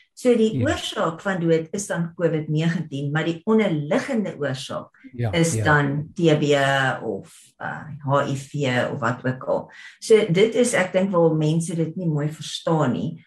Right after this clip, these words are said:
Speaker 1: Of mense
Speaker 2: Ja.
Speaker 1: met, ehm, ander siektetoestande ook. Hulle is teen 'n hoë risiko. Dan is daar natuurlik ook, ehm, mense wat die va-, vaksin gehad het, wat doodgaan.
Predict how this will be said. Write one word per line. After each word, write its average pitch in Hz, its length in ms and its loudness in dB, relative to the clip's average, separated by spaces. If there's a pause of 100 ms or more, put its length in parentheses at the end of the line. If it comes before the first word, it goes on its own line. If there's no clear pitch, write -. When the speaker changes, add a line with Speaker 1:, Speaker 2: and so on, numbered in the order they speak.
(160)
Speaker 1:
Of - 80 -6
mense 226 360 4
Speaker 2:
Ja. 226 40 4
Speaker 1:
met, 185 400 0
ehm, 165 400 4
ander 180 300 -2
siektetoestande 131 1040 -6
ook. 127 280 0
Hulle 151 180 -2
is 165 300 -4
teen 170 200 0
'n 151 140 2
hoë 147 260 2
risiko. 135 480 -8 (320)
Dan 247 120 0
is 302 80 0
daar 277 120 4
natuurlik 247 460 4
ook, 220 420 4
ehm, 190 380 0 (300)
mense 180 720 2
wat 170 140 2
die 165 160 2
va-, 123 300 -4
vaksin 156 540 -2
gehad 151 480 0
het, 117 260 -4
wat 135 160 -8
doodgaan. 113 720 -4